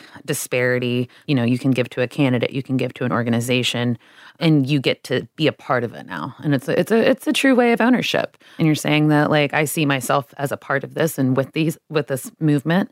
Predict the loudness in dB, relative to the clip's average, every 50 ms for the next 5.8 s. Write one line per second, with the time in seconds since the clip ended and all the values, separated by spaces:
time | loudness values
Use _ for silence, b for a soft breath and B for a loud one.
0 | b b b b b b 2 2 2 2 2 2 4 2 2 0 -2 -2 -2 0
1 | 2 2 4 4 2 2 0 -4 -8 -2 0 2 4 4 4 4 4 4 2 0
2 | -2 -6 _ _ _ _ _ _ _ _ -2 0 2 2 2 2 2 2 2 4
3 | 4 4 4 2 2 2 2 2 2 2 0 -2 0 2 2 4 4 4 2 4
4 | 4 4 2 2 2 2 0 0 -2 -2 -4 -4 -4 -4 -4 -4 -4 -2 -2 -2
5 | -4 -4 -4 -6 -6 -6 -6 -6 -4 -2 0 0 0 0 -2 -4